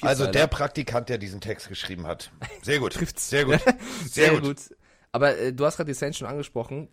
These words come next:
Speaker 2: Kein Head Coach, Quarterback, musst du auch erstmal gucken. Jameis Winston wird wieder fit, der hat's eigentlich nicht so schlecht gemacht. Für mich sind die Saints mit die größte oder eine der größten Baustellen der Offseason.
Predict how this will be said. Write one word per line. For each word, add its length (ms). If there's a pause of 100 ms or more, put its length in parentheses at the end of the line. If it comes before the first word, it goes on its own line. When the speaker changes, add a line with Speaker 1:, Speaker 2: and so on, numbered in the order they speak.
Speaker 2:
Kein 460 (440)
Head 260
Coach, 600
Quarterback, 760
musst 260
du 40
auch 200
erstmal 220
gucken. 200
Jameis 300
Winston 260
wird 120
wieder 160
fit, 240
der 80
hat's 140
eigentlich 200
nicht 120
so 60
schlecht 240
gemacht. 280
Für 80
mich 160
sind 100
die 80
Saints 480
mit 240
die 80
größte 400
oder 180
eine 200
der 100
größten 380
Baustellen 640
der 100
Offseason. 640